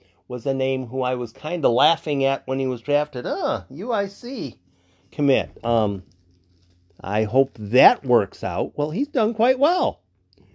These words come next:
Tyler Schlafer's done quite well. Ninety-fives, some ninety-sevens, some ninety-eights. He's actually done rather well. His numbers haven't, um, looked all that brilliant,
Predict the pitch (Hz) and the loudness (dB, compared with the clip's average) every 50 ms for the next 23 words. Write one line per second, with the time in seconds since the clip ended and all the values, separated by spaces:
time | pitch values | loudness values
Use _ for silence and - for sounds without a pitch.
0 | _ _ - - 196 233 247 226 - - - 214 254 294 - - 196 175 175 208 | _ _ -6 -4 -4 -2 -2 -4 -6 -8 -8 -8 -8 -6 -6 -8 -8 -6 -6 -6
1 | 196 220 220 190 208 220 214 202 202 220 269 240 151 113 110 113 117 - - 135 | -6 -6 -4 -4 -4 -4 -2 -2 -2 0 0 0 -2 -2 -4 -6 -6 -8 -8 -6
2 | 135 131 135 127 127 117 _ - 156 156 156 160 160 160 160 165 156 147 - - | -6 -4 -4 -6 -8 -12 _ -2 0 2 4 4 4 4 2 0 -2 -6 -18 -20
3 | - _ _ _ _ _ _ _ - 107 107 107 107 104 98 95 - - - 156 | -20 _ _ _ _ _ _ _ -10 -8 -6 -4 -4 -4 -6 -10 -14 -8 -4 -2
4 | 165 165 175 175 170 170 - 117 107 104 98 95 95 95 98 110 123 143 160 165 | -2 -2 -2 -6 -8 -10 -12 -12 -10 -8 -6 -6 -6 -6 -6 -6 -4 -2 -2 -4
5 | 170 165 - - _ _ _ _ - 294 277 233 226 226 220 - - 202 202 214 | -4 -6 -10 -20 _ _ _ _ -8 -6 -2 0 0 0 0 0 -2 -2 0 0
6 | 214 208 208 208 202 196 202 214 226 202 147 120 131 135 120 127 135 139 156 180 | 0 0 0 -2 0 0 -2 -2 -2 -2 -2 -2 -4 -6 -4 0 0 0 2 2
7 | 196 175 147 - 151 156 151 156 151 143 - _ _ _ _ - - 139 143 135 | -2 -4 -2 -2 -4 -4 -2 -4 -6 -8 -10 _ _ _ _ -4 0 2 4 4
8 | 131 131 131 127 123 127 127 127 131 131 - - 139 131 127 135 135 131 113 113 | 4 4 2 2 0 -2 -2 -2 -4 -4 -2 2 2 2 4 4 4 2 2 0
9 | 113 127 127 135 143 156 165 190 190 - | 2 2 2 4 2 0 0 -4 -6 -12